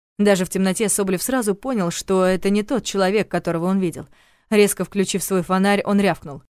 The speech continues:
"Полиция, руки так, чтобы я их видел!" Еще до окончания фразы стало понятно, что смысла в ней нет. Перед ними появился всего лишь Игорь,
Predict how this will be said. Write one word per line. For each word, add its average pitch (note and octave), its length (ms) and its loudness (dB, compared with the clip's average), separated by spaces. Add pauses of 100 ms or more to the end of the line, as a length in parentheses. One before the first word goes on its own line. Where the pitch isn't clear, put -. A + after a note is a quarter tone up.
(260)
"Полиция, G#3 540 6
руки G#3 200 2
так, A3 180 2
чтобы G#3 200 0
я G#3 120 6
их F#3+ 120 0
видел!" E3+ 320 -2 (460)
Еще G#3+ 240 0
до G3+ 140 2
окончания F3 460 -2
фразы C4+ 320 -2
стало D4 300 0
понятно, D4 440 -2
что A#3 200 -2
смысла G3+ 440 0
в F3+ 60 -2
ней E3+ 160 -2
нет. C#3+ 280 -10 (400)
Перед A3 260 2
ними C4+ 240 2
появился A3 500 2
всего G3 280 0
лишь B3 200 0
Игорь, D#4+ 260 -4